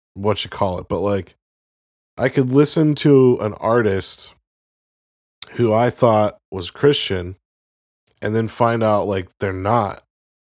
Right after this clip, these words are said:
And then I didn't want anything to do with them.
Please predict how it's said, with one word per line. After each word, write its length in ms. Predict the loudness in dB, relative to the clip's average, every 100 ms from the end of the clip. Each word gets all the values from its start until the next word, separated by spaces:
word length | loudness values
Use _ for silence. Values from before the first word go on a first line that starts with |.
| _ _ _ _
And 200 | -6 -2
then 420 | 0 2 0 -2 -6 -2
I 120 | 0
didn't 200 | 0 0
want 140 | 0
anything 200 | 0 -4
to 60 | -4
do 160 | -2 -2
with 160 | -2
them. 220 | -6 -18